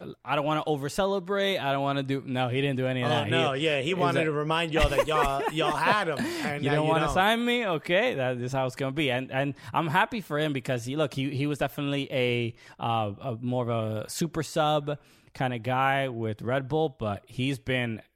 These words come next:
Speaker 1: just a, just a str-, straight up starter, uh, with the Crew, and he's playing well. Uh, and hit the connection where he got an assist on the, on the Zardes goal. Uh, but th-, that, that connection, that link up with, with Jazzy Zardes is, is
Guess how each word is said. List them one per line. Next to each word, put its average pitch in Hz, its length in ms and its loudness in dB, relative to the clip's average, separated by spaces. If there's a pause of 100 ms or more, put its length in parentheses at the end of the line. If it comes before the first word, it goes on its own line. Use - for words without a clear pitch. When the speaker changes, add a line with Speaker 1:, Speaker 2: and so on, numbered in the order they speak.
(140)
Speaker 1:
just 113 220 -8
a, 101 180 -4 (120)
just - 180 -8
a 101 140 -8 (280)
str-, - 260 -10
straight 139 320 -2
up - 60 -10
starter, 117 480 -2 (360)
uh, 101 340 -2
with 104 160 -4
the - 80 -8
Crew, 139 380 -2
and 117 80 -4
he's 110 120 -8
playing 107 360 -4
well. 139 400 0 (300)
Uh, 107 440 0
and 113 200 -4
hit 135 280 -2
the 120 100 -2
connection 139 500 -2
where 123 80 -2
he 120 80 -4
got 131 100 2
an 123 80 -4
assist - 480 -2 (240)
on 113 220 -2
the, 110 80 0
on 110 260 -2
the 110 200 -2
Zardes 127 460 -2
goal. 139 400 0 (220)
Uh, 104 220 -2
but 123 320 -4
th-, 117 160 -6
that, 123 160 -4
that 139 140 -2
connection, 135 600 -2
that 123 160 -2
link 143 240 -2
up 113 160 -2
with, 107 240 -4
with 107 360 -6
Jazzy 113 280 -2
Zardes 104 380 -4
is, 98 160 -6
is 101 260 -6